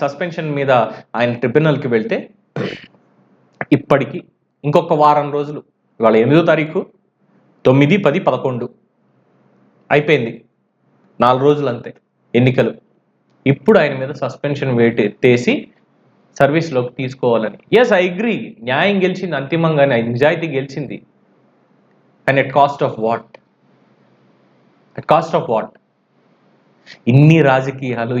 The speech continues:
ఇన్ని కుట్రలు ఉన్నటువంటి సమాజంలో మనం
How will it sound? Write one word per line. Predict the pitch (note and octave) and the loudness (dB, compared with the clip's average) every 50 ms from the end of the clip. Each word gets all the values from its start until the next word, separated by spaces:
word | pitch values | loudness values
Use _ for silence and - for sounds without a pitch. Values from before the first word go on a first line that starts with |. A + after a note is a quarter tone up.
| A#2 A#2+ | -2 -2
ఇన్ని | C3 C3+ D3+ D#3 D#3 D#3 - | 0 2 2 2 2 2 0
కుట్రలు | C#3+ C3 - - D3 C#3+ C3+ C3+ C3+ C3 B2+ | -2 -2 -2 0 0 2 2 2 2 2 0
ఉన్నటువంటి | B2 A#2+ A#2 A2+ - A#2+ A#2+ A#2 A#2+ - C3 | -2 -2 -4 -4 -4 -6 -6 -6 -4 -2 -2
సమాజంలో | A#2 B2+ C3+ C#3+ D3 C#3+ C#3+ C3+ C3 C3+ C#3 C#3 C3 B2+ | 0 2 2 2 2 0 -2 -2 0 0 0 0 0 -2
మనం | B2 A#2+ | -4 -4